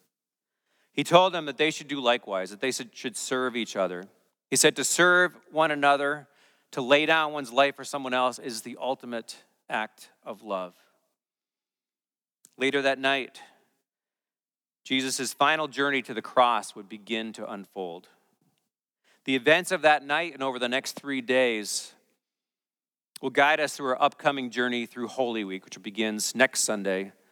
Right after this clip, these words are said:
on Palm Sunday. Today, we will gather at the table to which Jesus invited his friends, where he invited the disciples to gather around him.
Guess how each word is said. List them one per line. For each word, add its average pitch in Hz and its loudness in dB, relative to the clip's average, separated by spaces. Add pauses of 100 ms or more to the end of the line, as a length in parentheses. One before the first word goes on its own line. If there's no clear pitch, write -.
(240)
on 110 -4
Palm 98 -2
Sunday. 90 -4 (2750)
Today, 151 2
we 139 -2
will 127 -2
gather 131 4
at 127 -4
the - -16
table 113 -4 (1400)
to 131 -8
which 127 -6
Jesus 127 -4 (640)
invited 127 2
his 104 -8
friends, 135 -4 (800)
where 123 -6
he 123 -2
invited 120 0 (1400)
the 127 -8
disciples 120 0
to 123 -16
gather 117 0
around 113 -2
him. 101 -10